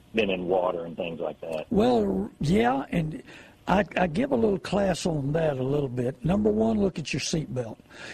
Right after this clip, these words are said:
Speaker 2: If the seatbelt's been changed, the water line gets on the seatbelt, and you, you can't get it off.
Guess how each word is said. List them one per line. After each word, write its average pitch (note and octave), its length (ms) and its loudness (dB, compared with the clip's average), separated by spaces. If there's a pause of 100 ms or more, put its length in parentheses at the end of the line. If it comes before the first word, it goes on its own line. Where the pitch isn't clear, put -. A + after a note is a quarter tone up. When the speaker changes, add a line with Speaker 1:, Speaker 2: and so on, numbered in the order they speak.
Speaker 2:
If - 140 2
the - 80 -8
seatbelt's G#3 580 2
been F3 240 0
changed, F3 580 0 (300)
the E3 200 2
water G3+ 400 4
line F#3+ 280 2
gets E3 240 -2
on D#3+ 120 2
the C#3 60 0
seatbelt, D#3 640 0 (480)
and C#3 580 0
you, E3 480 2
you C#3+ 160 -2
can't D#3+ 300 0
get C#3 160 0
it B2+ 120 -2
off. B2 380 -4